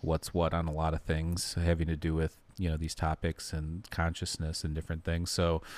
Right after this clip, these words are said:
um, I think that that's part of it. Um, but again, it's, it's, it's, I see too many fakers out there. I see too many, you know,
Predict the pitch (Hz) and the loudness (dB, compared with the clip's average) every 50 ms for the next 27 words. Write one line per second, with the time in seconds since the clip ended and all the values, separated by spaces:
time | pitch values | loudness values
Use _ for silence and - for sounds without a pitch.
0 | - - - - - - - 92 92 90 87 85 85 82 80 80 - - - _ | -12 -14 -14 -16 -12 -4 0 2 4 4 4 4 2 0 0 -4 -6 -8 -16 _
1 | _ _ _ _ _ - 101 92 - - 101 98 - - 85 - 92 90 87 - | _ _ _ _ _ -2 0 2 4 4 4 4 4 2 2 4 4 4 4 2
2 | - - - 90 87 87 85 82 87 87 87 90 - - - - - - - - | 0 2 4 6 6 6 6 4 4 4 4 2 0 -4 -10 -20 -20 -20 -6 0
3 | 80 82 85 82 80 80 78 80 80 - - - - - - - - - - - | 2 4 4 4 4 4 2 0 -2 -4 -6 -12 -20 -20 -20 -20 -20 -8 0 4
4 | 101 107 107 131 127 110 95 87 82 - - 98 95 - - - 104 95 - - | 6 8 10 10 12 12 10 8 4 2 0 0 0 2 4 6 4 4 4 2
5 | - - - - - - 104 - - - - 104 95 - - - 123 113 - - | 0 0 -2 -4 -2 -2 -2 -2 -2 -2 0 0 2 4 4 4 4 4 4 4
6 | 135 123 117 113 110 101 92 - - 92 98 - - 85 85 82 80 85 80 80 | 6 6 8 8 6 4 4 4 4 4 4 4 4 2 2 4 4 2 0 0
7 | - - 80 78 82 - - 95 87 - - 101 98 95 95 92 90 90 85 82 | 0 -2 -4 -2 -4 -4 -4 -6 -6 -2 0 2 4 4 4 4 4 2 2 0
8 | - - - - - - - - - - - - - - 87 85 85 82 80 78 | -2 -6 -12 -18 -20 -20 -20 -20 -20 -20 -20 -10 -4 0 2 2 2 2 2 0
9 | 80 82 | 0 -2